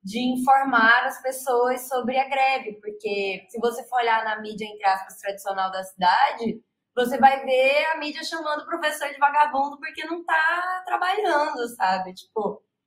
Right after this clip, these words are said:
falando que a G C M, é, bateu nos professores, mas porque houve,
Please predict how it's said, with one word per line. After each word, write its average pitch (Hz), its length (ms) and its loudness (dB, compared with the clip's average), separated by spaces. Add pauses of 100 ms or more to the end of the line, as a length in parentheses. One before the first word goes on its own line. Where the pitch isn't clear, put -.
(120)
falando 240 480 2
que 285 320 -6
a 277 80 0
G 277 160 -4
C - 160 -10
M, 269 500 -6 (560)
é, 226 420 2
bateu 247 300 0
nos 254 140 -4
professores, 277 640 -2
mas 339 200 0
porque 349 240 -6
houve, 277 840 -2